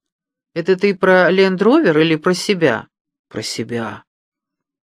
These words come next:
«По мне, так очень подходящий был транспорт».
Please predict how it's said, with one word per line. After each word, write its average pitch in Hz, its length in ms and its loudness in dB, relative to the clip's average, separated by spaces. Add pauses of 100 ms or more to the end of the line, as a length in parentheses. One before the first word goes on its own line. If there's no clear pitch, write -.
(160)
«По 135 120 -4
мне, 147 300 -4
так 151 220 0
очень 180 280 -2
подходящий 147 680 0
был 180 200 -2
транспорт». 185 680 -2